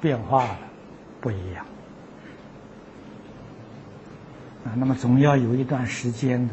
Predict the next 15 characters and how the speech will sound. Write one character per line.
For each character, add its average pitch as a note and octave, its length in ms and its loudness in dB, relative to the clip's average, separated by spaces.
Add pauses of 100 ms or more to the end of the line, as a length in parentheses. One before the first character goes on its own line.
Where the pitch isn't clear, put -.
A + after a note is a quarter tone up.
(140)
才 - 160 -6
能 G#2+ 160 -2
够 G#2 140 -6
适 - 200 -4
应。 B2 160 0 (4000)
昨 D3+ 160 4
天 C3+ 440 4 (360)
晚 A2 240 -2
上 A#2 240 -2
我 G#2+ 100 -6
听 A#2+ 340 -2
到 G#2+ 220 -4 (140)
有 A2 120 -8
同 B2 220 0
学 A#2 380 -2